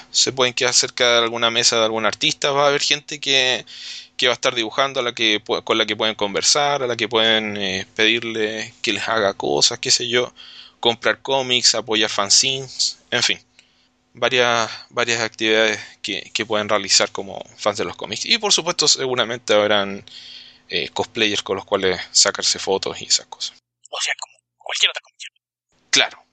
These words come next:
Speaker 1: pero con mayor protagonismo para el cómic, diría yo.
Speaker 2: Eso es bueno.
Speaker 1: Ok, Beto, ¿qué te parece si revisamos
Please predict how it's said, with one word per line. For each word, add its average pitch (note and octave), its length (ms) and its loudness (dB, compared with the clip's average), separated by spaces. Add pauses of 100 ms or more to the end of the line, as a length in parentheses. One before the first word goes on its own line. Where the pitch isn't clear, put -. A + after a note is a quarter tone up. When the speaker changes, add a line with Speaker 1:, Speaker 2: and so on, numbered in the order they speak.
(100)
Speaker 1:
pero C3 300 0
con C3+ 180 -4
mayor C#3 280 4
protagonismo B2+ 760 -4
para A2+ 220 0
el A2 140 -8
cómic, D#2 360 -8
diría - 200 -14
yo. - 120 -14
Speaker 2:
Eso - 180 -16 (2250)
es - 300 -10
bueno. - 180 -20 (1080)
Speaker 1:
Ok, B2+ 160 -8 (140)
Beto, A2+ 160 0
¿qué B2 80 -4
te B2+ 80 2
parece B2 260 -2
si C3 140 0
revisamos A2 500 2